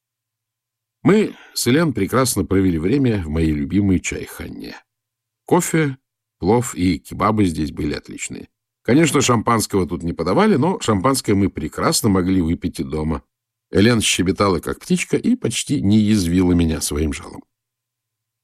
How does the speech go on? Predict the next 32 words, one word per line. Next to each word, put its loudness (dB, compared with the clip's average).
«Куда 4
ты 0
спрятал 2
Газолина?» — 0
спросила -2
она, -2
между -6
прочим. -14
«Есть 4
одно 2
укромное -2
местечко», — -2
отвечал -6
я. -4
«Пусть 0
посидит, 0
пока -4
о 2
нём 0
не 0
забудут». -4
Элен 4
хмыкнула 0
и 6
заявила, 4
что 0
ждать 0
в -10
таком -2
случае -2
придётся -2
долго. -2